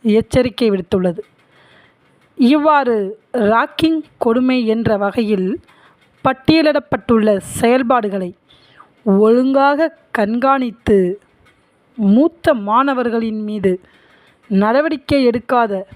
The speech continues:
கல்வி நிறுவனங்களுக்கு வழங்கப்படும் மானியம் நிறுத்தி வைக்கப்படும் எனவும் எச்சரிக்கப்பட்டுள்ளது. இத்தகைய வகையில் இளைய மாணவர்களை உடல் ரீதியாகவோ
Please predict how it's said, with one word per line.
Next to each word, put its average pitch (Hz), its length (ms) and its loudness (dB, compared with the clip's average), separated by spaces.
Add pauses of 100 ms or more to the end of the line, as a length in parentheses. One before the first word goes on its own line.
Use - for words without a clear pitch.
(220)
கல்வி 311 440 0
நிறுவனங்களுக்கு 240 840 -2
வழங்கப்படும் 208 800 -2 (440)
மானியம் 220 480 0 (120)
நிறுத்தி 247 560 0
வைக்கப்படும் 240 640 -2
எனவும் 202 580 -4 (680)
எச்சரிக்கப்பட்டுள்ளது. 226 1040 -2 (720)
இத்தகைய 339 640 0
வகையில் 233 460 -4 (440)
இளைய 247 480 2
மாணவர்களை 220 920 -2 (560)
உடல் 269 420 2
ரீதியாகவோ 254 920 2